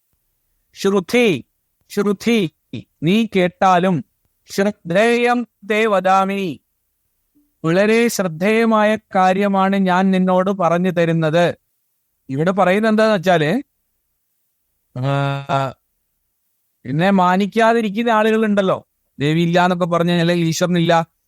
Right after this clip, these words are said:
ദൈവം ഇല്ല എന്നൊക്കെ പറയുന്നവരും വാസ്തവത്തിൽ എന്റെ കൂടെ ഈ ശരീരത്തിൽ തന്നെയാണ് താമസിക്കുന്നത്. അതുകൊണ്ട് ഞാൻ പറയുന്നത് കേൾക്കൂ,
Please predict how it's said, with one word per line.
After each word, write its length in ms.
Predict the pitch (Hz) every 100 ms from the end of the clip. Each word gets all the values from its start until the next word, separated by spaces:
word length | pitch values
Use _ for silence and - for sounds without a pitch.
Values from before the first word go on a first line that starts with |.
| -
ദൈവം 260 | 156 170 185
ഇല്ല 160 | 180
എന്നൊക്കെ 220 | 196 196
പറയുന്നവരും 640 | 202 202 220 240 247 233 269 _ _ _ _
വാസ്തവത്തിൽ 640 | 139 170 - 226 254 247 247
എന്റെ 200 | 220 214
കൂടെ 200 | 233 240
ഈ 80 | 240
ശരീരത്തിൽ 520 | 233 220 208 214 226
തന്നെയാണ് 280 | 220 220 214 202
താമസിക്കുന്നത്. 560 | 175 180 - 190 156 - _ _ _ _ _ _ _ -
അതുകൊണ്ട് 640 | 156 202 214 214 240 330 - _ _ _ _ -
ഞാൻ 300 | 139 170 208
പറയുന്നത് 520 | 220 202 233 240 226
കേൾക്കൂ, 640 | 208 196 196 196 - 190